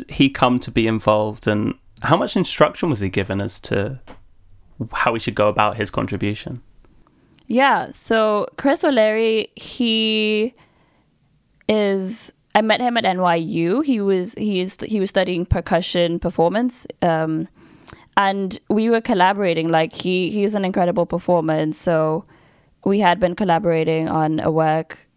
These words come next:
Speaker 2: again, <laughs> before the pandemic began.
Speaker 1: <laughs>
Speaker 2: Uh, I just hate how much it's coming up. <laughs>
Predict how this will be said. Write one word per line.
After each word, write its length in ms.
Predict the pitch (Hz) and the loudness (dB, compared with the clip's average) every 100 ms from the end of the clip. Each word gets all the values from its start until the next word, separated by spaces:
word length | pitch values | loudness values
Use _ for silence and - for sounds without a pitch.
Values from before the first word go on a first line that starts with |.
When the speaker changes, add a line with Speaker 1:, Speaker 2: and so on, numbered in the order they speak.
| _ - | _ -2
Speaker 2:
again, 420 | 185 165 165 165 | 2 2 2 2
<laughs> 60 | 320 | 4
before 240 | 302 294 | 8 6
the 140 | 320 302 | 6 4
pandemic 560 | 226 202 196 185 185 | 4 4 2 2 0
began. 500 | 190 156 170 165 170 175 | 0 4 4 6 4 0
Speaker 1:
<laughs> 40 | - - - - - - | -6 -10 -14 -16 -20 0
Speaker 2:
Uh, 260 | - 190 180 - | 4 6 4 4
I 100 | 240 | 4
just 160 | 285 | 2
hate 220 | 262 185 | 2 2
how 160 | - 165 | 4 2
much 180 | 165 165 | 2 0
it's 140 | 185 | 0
coming 520 | - 226 - 285 311 262 | 2 4 4 4 4 4
up. 400 | 285 370 240 262 | 2 4 4 4
<laughs> 580 | 233 196 233 214 - | 2 0 0 0 0